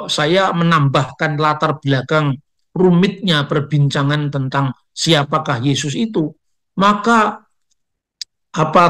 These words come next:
tawaran atau konsep pengakuan iman itu, di mana Yesus Kristus itu berasal bukan dari ketiadaan, tapi dari Sang Bapa. Karena apa? Tentu firman-Nya Allah itu ya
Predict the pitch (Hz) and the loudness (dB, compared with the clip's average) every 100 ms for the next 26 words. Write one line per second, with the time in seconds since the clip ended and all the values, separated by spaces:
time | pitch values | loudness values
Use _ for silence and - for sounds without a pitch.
0 | 175 170 170 185 170 160 170 208 196 151 | 4 4 6 6 6 4 2 0 -2 -4
1 | 147 160 160 160 160 147 185 175 156 156 | 0 2 2 2 0 0 -2 -4 -2 -2
2 | 143 156 147 160 202 151 156 156 147 117 | 0 0 0 0 0 0 0 0 -4 -4
3 | 269 233 143 143 143 147 143 - 143 156 | -4 -2 0 2 2 2 0 0 -4 -4
4 | 151 151 185 254 - _ _ _ - 160 | -2 -2 -2 -2 -4 _ _ _ 2 4
5 | 156 139 131 233 240 262 170 - 190 - | 4 2 0 0 2 0 -2 -2 -4 -2
6 | 202 190 165 156 165 185 180 208 175 151 | 0 2 2 2 0 -4 -6 0 2 2
7 | 151 165 185 131 123 - _ _ _ _ | 0 -2 -2 -4 -6 -12 _ _ _ _
8 | _ _ _ 175 - 233 151 156 170 - | _ _ _ -2 0 0 2 2 2 2
9 | 165 143 135 139 135 120 202 214 233 220 | 0 0 0 -4 -6 -4 0 2 4 2
10 | 196 160 - - - - 262 269 240 220 | -2 -6 -12 -20 -8 2 2 4 4 4
11 | 220 - _ _ _ 240 233 220 214 214 | 2 -4 _ _ _ 2 4 4 2 2
12 | 220 202 202 175 262 - 415 349 156 | 2 2 2 0 -2 0 2 2 2